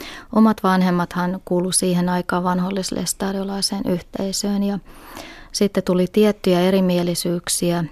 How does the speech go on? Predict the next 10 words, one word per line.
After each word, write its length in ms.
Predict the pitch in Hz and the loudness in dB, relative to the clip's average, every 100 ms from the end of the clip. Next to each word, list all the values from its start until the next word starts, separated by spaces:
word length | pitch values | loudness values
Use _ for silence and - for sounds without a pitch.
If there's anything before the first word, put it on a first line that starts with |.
| - - - - - - - - - | -10 -20 -18 -16 -16 -18 -20 -20 -4
ja 320 | 175 165 165 - - - - - - | 2 2 0 -4 -16 -18 -20 -18 0
ilmeisesti 640 | 185 185 185 185 - 180 | 2 4 2 -2 -2 2
he 60 | 190 | 4
joutuvat 520 | 185 185 175 165 - | 6 6 2 -2 -4
tämmöiseen 380 | 170 165 - 165 | -4 -2 -2 0
hoitokokoukseen 1160 | 170 170 170 - 170 175 175 - - 180 180 - | 0 0 -2 -6 -4 -4 -4 -4 -4 -2 -2 0
ja 180 | 185 | 2
äiti 360 | - 175 170 - | 2 2 0 -2
erotettiin 720 | 170 165 170 - _ - - | -2 -4 -8 -10 _ -6 -6
sitten 500 | - 190 - - 185 | -6 -10 -8 -6 -6